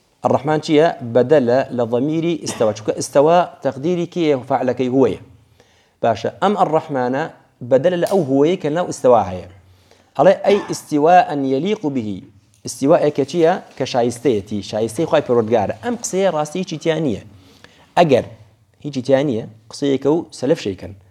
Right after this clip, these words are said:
ئەڵێن: «استواء يليق بجل-، استواء يليق بجلاله، يليق به.» ئیستیواءێک کە شایستەی خوای پەروەردگارە. بەڵام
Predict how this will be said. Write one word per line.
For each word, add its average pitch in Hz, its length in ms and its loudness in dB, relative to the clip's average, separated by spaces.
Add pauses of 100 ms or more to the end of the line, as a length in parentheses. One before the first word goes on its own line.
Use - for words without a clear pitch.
(300)
ئەڵێن: 120 260 -6
«استواء 123 340 0 (100)
يليق 143 240 -2
بجل-، 165 240 -4 (240)
استواء 131 280 2 (160)
يليق 151 220 -2
بجلاله، 135 500 0 (300)
يليق 156 260 -2 (120)
به.» 104 220 -2 (400)
ئیستیواءێک 143 540 2
کە - 40 -6
شایستەی 123 560 -4
خوای 139 180 -2
پەروەردگارە. 104 440 -2 (120)
بەڵام 202 280 0